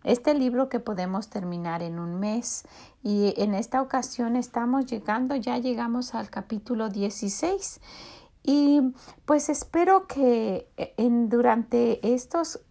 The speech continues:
capítulos y durante el tiempo que hemos pasado aquí juntas, el Señor haya, haya tocado en su corazón alguna fibra que le diga, "Cambia en esto, haz esto".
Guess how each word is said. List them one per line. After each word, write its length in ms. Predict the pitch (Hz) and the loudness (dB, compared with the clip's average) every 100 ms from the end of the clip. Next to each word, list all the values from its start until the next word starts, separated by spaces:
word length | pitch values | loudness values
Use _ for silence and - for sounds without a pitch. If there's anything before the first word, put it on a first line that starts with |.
| - | -4
capítulos 880 | - - 277 294 254 233 208 220 | -2 0 -2 -2 -2 0 0 -2
y 60 | 226 | -4
durante 480 | 196 196 196 202 226 | -2 -2 -2 -2 -6
el 120 | 180 | -8
tiempo 520 | - 240 254 269 269 | -6 -2 -2 -2 -4
que 200 | 254 214 | -4 -4
hemos 300 | 190 202 240 214 | -2 -4 -6 -6
pasado 500 | - 190 - 185 196 | -4 -4 0 2 2
aquí 220 | 202 214 | -2 -10
juntas, 540 | - 220 226 302 339 - - - - - - | -6 -4 -2 -2 -4 -8 -20 -20 -20 -10 -2
el 100 | 269 | 0
Señor 420 | 285 269 302 392 | 4 4 4 4
haya, 480 | 403 359 349 339 320 - - _ - | 4 4 2 0 -2 -6 -20 _ 0
haya 300 | 254 269 320 | 4 4 2
tocado 760 | 302 262 - 254 294 320 320 | 2 -2 2 2 4 2 2
en 140 | 233 247 | 2 0
su 160 | - | 0
corazón 680 | - 240 196 196 - 247 262 | -2 0 0 -2 0 2 4
alguna 540 | 269 226 254 349 359 | 2 2 0 0 -2
fibra 680 | 330 - - 294 285 262 247 | -6 -8 0 2 2 0 -2
que 120 | 247 | 0
le 160 | 208 202 | -2 -2
diga, 400 | 202 202 196 196 - - - - - - | -2 -2 0 -2 -6 -20 -20 -20 -20 -6
"Cambia 420 | - 370 415 381 277 | 6 6 6 4 4
en 120 | 208 | 2
esto, 420 | 160 160 - - - _ _ _ - _ _ _ _ _ | -2 -4 -12 -18 -18 _ _ _ -20 _ _ _ _ _
haz 300 | 240 320 - | -2 0 0
esto". 420 | 233 214 - - | -2 -4 -8 -16